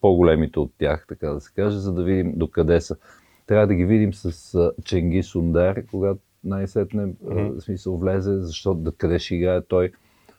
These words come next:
Speaker 1: защото в Рома играе и централен нападател, но играе и зад Един Джеко и така нататък, тоест вместо кого ще го видим, примерно, а, защото това е...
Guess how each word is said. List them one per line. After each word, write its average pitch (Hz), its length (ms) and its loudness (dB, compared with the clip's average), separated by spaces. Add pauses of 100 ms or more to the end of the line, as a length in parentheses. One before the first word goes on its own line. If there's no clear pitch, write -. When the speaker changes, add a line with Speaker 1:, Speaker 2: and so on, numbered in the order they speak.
Speaker 1:
защото 85 380 0
в - 100 -6
Рома 90 280 4
играе 90 220 4
и 92 40 0
централен 92 560 -2
нападател, 95 560 0
но 87 120 -2
играе 90 300 0
и 82 60 2
зад 87 320 0 (140)
Един 90 380 -2
Джеко 90 400 -2
и 85 100 -6
така 90 260 -4
нататък, 90 560 -4
тоест 90 360 -2 (320)
вместо 95 400 0
кого 87 340 2
ще 92 160 -4
го 82 140 0
видим, 80 360 0
примерно, 85 540 -2 (800)
а, 90 160 -2
защото 87 400 0
това 98 300 4
е... 92 100 0